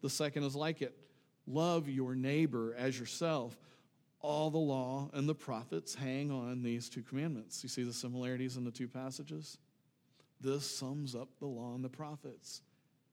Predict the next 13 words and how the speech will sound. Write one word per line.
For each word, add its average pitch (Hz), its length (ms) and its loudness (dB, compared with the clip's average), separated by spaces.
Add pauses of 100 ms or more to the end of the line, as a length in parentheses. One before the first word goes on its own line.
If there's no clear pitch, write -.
(800)
If - 100 -6
you 170 80 4
want 175 140 2
to 160 60 4
know 160 360 2
what 135 180 0
Jesus 151 440 2
was 127 100 -8
saying, 147 420 2
this 170 240 2
sums 165 480 0
it 156 100 2
up. 160 260 -2